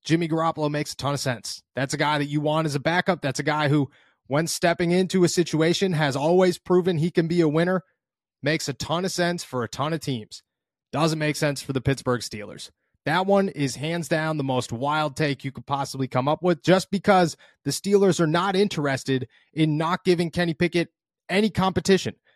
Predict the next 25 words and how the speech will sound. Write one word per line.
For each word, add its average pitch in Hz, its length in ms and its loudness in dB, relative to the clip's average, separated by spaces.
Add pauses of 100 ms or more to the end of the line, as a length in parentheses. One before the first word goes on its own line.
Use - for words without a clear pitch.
(120)
to 160 100 -4
just 165 240 -4
hand 185 260 0
him 175 180 -2
the 151 80 -4
job 156 360 -2
and 120 120 -8
to - 80 -12
say, 139 240 0
"All 175 160 2
right, 196 220 4
well, 202 340 2
year 202 260 6
three, 208 440 0 (300)
this 185 200 0
is 170 100 -2
it." 196 260 2
And 202 360 0
we 208 100 -2
don't 233 220 6
even 208 160 -2
have 202 200 0
a 175 60 0
viable 190 460 2
backup 208 480 2